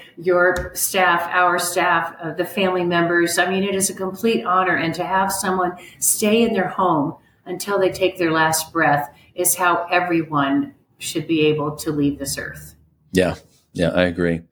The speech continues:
Speaker 2: So, um, in your experience, and, and I love that you started out as a teacher. I can see that in you. You know,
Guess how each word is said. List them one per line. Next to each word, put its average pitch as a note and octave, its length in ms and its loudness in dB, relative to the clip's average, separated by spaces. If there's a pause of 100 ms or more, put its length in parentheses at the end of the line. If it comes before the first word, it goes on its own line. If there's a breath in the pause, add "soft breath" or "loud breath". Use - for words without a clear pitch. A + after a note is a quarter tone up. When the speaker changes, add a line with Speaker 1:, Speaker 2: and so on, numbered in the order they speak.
(520 loud breath)
Speaker 2:
So, C3+ 600 2
um, B2 300 -2
in D3 180 2
your D#3+ 420 0 (260)
experience, B2+ 920 0
and, G#2+ 260 -2
and A2 100 -2
I G#2+ 60 2
love A#2+ 240 0
that G#2 120 -4
you G2+ 80 -4
started G2 400 0
out G2+ 140 2
as F2+ 140 0
a E2 60 -4
teacher. G2 640 -2
I F2+ 80 -4
can F#2 160 -4
see G2 240 0
that F2+ 240 2
in F2+ 160 0
you. F2 160 2
You F#2 180 2
know, F2 140 0